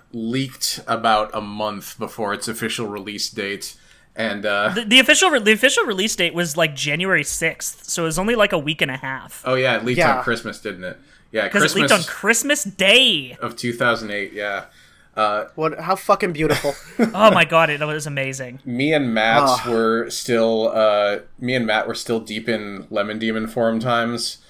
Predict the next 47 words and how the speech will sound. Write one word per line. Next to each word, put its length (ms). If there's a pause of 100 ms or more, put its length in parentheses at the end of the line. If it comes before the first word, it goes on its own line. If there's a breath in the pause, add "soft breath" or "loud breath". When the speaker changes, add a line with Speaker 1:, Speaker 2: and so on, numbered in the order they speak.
(340 soft breath)
Speaker 1:
Uh, 60
Speaker 2:
Yeah. 400
Speaker 1:
us 160
and 100
a 40
couple 280
of 120
friends 300
from 180
there 200
got 300
on 180
a 120
group 440
M 140
S 160
N 160
Messenger 420
chat 380
and 160
did 140
a 80
listening 400
party, 360 (500 loud breath)
um, 380 (320 loud breath)
<laughs> 280
which 260
at 200
the 60
time, 600
what 140
you 80
had 180
to 80
do 260
was 520
effectively, 920 (380)
you 100
know, 320
mash 420
go, 220
go, 180
go, 240
go, 200
go 360
into 320
the, 400